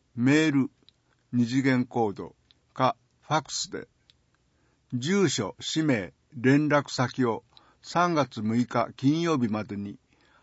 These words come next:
花緑事務局、電話、ファックス、九四一零二九零へ、先着三十人。二次元コードが記載されています。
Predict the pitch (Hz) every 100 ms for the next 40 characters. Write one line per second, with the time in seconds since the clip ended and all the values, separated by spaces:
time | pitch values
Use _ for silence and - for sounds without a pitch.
0 | _ - 135 160 175 151 120 104 95 131
1 | 147 113 90 98 87 _ _ _ _ -
2 | 131 147 156 147 - _ 139 139 - -
3 | - _ _ _ _ - 165 180 185 143
4 | 107 117 117 - - _ _ _ _ -
5 | 131 156 175 180 135 - 123 143 151 143
6 | 117 95 76 - _ _ _ _ _ _
7 | _ - 147 160 143 156 - 120 - 120
8 | 135 147 139 120 98 87 - _ _ _
9 | _ _ _ _ _ _ _ _ _ _
10 | _ _ 135 139 139 185 185 175 147 175
11 | 170 117 104 101 - - 127 123 117 110
12 | 110 107 98 95 - - -